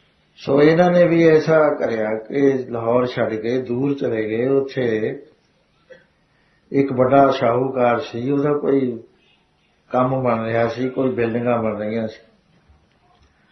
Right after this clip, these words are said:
ਉੱਥੇ ਮਜ਼ਦੂਰ ਬਣ ਕੇ ਲੱਗ ਗਏ। ਜਿਹੜਾ ਮੁਨਸ਼ੀ ਸੀ ਕਹਿਣ ਲੱਗਿਆ ਵੀ "ਤੇਰਾ ਨਾਂ ਕੀ ਆ ਬਾਬਾ?" ਕਹਿੰਦੇ "ਮੇਰਾ ਨਾਂ ਜੱਲਣ ਜੀ ਹੈ।" ਜਾਣ ਕੇ ਜੀ ਲਗਾਤਾ,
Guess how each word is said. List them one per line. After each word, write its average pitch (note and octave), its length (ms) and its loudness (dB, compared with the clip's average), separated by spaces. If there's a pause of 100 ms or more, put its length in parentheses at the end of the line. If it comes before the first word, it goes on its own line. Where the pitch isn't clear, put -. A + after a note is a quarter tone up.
(140)
ਉੱਥੇ D#3 240 0
ਮਜ਼ਦੂਰ C#3+ 440 0
ਬਣ C#3+ 200 0
ਕੇ D3 160 -4
ਲੱਗ A2+ 240 -2
ਗਏ। A2 180 -2
ਜਿਹੜਾ B2+ 460 -2
ਮੁਨਸ਼ੀ B2+ 420 -2
ਸੀ C#3+ 200 -4
ਕਹਿਣ B2+ 260 -2
ਲੱਗਿਆ B2 280 0
ਵੀ D3 140 -2
"ਤੇਰਾ C3+ 300 -2
ਨਾਂ A2+ 260 -4
ਕੀ C3 160 -6
ਆ C3 80 2
ਬਾਬਾ?" A#2 420 0
ਕਹਿੰਦੇ D3 260 -2
"ਮੇਰਾ B2+ 300 0
ਨਾਂ C3+ 220 -4
ਜੱਲਣ C#3 380 -2
ਜੀ A#2+ 320 -4
ਹੈ।" A2+ 200 0
ਜਾਣ B2 240 -2
ਕੇ C#3+ 220 -2
ਜੀ B2+ 160 -4
ਲਗਾਤਾ, A#2+ 400 -4